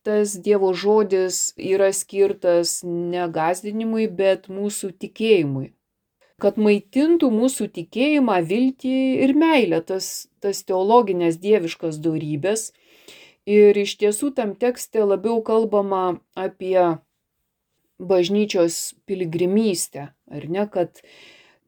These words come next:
mes žinom, kad yra žemiškos piligrimystės, žemiška piligrimystė ir yra dieviška. Tai, vat,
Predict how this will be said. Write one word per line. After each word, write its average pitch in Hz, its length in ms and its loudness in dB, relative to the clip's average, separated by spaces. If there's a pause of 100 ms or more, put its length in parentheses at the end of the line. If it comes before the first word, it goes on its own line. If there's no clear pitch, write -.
(340)
mes 202 320 4
žinom, 220 240 0
kad 208 240 0
yra 202 260 4
žemiškos 226 840 0
piligrimystės, 254 1400 0
žemiška 233 640 0
piligrimystė 233 960 0 (380)
ir 202 380 6
yra 208 380 2 (180)
dieviška. 165 1000 -2 (640)
Tai, 190 180 4 (760)
vat, 185 340 -6